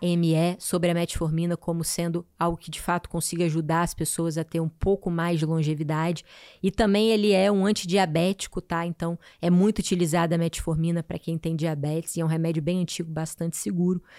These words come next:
muito, muito utilizado no mundo inteiro. Esses são os principais medicamentos que ele trata.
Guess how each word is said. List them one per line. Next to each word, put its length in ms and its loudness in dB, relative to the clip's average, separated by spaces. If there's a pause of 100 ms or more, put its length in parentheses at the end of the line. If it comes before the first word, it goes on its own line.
(340)
muito, 340 2
muito 220 0
utilizado 680 -2 (120)
no 80 0
mundo 280 2
inteiro. 440 0 (880)
Esses 220 2
são 200 2
os 100 0
principais 580 2
medicamentos 640 0
que 80 -4
ele 140 0
trata. 540 -2